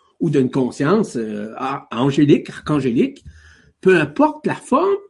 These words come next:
peu importe l'état, on a accès dans, quand, quand on est dans l'absolu, parce qu'on est dans une inconscience, c'est-à-dire qu'il n'y a pas de conscience. Automatiquement, on est libre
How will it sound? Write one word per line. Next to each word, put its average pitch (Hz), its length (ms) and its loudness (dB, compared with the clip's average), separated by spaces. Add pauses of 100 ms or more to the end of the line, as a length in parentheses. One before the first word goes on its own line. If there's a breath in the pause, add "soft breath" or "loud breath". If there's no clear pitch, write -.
(140)
peu 160 140 -4
importe - 360 -8
l'état, 131 440 0 (680)
on 147 180 -2
a 156 80 -2
accès - 580 -4
dans, - 80 -8 (180)
quand, 110 300 -10
quand 127 140 -6
on 123 160 0
est 135 100 0
dans 120 140 -4
l'absolu, 139 440 0
parce - 180 -4
qu'on 147 320 2
est 190 100 8
dans 156 180 4
une 151 300 0
inconscience, 208 640 -2
c'est-à-dire 143 240 -6
qu'il 175 80 -14
n'y 175 80 -6
a 107 40 -8
pas 208 120 -6
de 208 60 -10
conscience. 196 760 -8 (560 soft breath)
Automatiquement, 160 600 0
on 143 200 4
est 190 260 4 (140)
libre 262 500 4